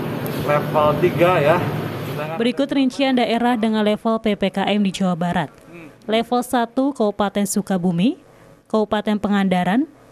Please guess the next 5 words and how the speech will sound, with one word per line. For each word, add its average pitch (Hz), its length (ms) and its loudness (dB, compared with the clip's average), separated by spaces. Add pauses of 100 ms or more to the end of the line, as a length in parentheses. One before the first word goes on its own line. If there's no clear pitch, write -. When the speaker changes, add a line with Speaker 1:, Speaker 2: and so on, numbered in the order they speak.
(260)
Speaker 2:
Kota 196 320 -2
Banjar, 185 480 0 (400)
dan 233 240 0
Kabupaten 208 640 0
Cianjur. 180 560 -2